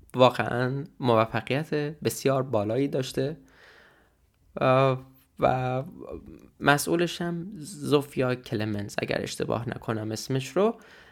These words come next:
اه، مصاحبه‌های خیلی زیاد داشت. حالا این رو خیلی دارم از روی حافظه می‌گم، اه، و یادداشت نکردم، ممکنه اشتباه بگم. مصاحبه‌های خیلی زیادی رو باهاشون دیدم.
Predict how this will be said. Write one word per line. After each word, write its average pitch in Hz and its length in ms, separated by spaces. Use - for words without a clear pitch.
اه، 123 320
مصاحبه‌های 120 720
خیلی - 280
زیاد - 240
داشت. - 220
حالا 139 300
این 135 160
رو 127 80
خیلی 117 360
دارم 104 240
از 104 160
روی 120 100
حافظه 113 460
می‌گم، 110 360
اه، 101 360
و 104 120
یادداشت 104 400
نکردم، 104 480
ممکنه 104 360
اشتباه 107 400
بگم. - 220
مصاحبه‌های 147 480
خیلی 113 180
زیادی 104 300
رو 101 380
باهاشون 113 380
دیدم. 101 320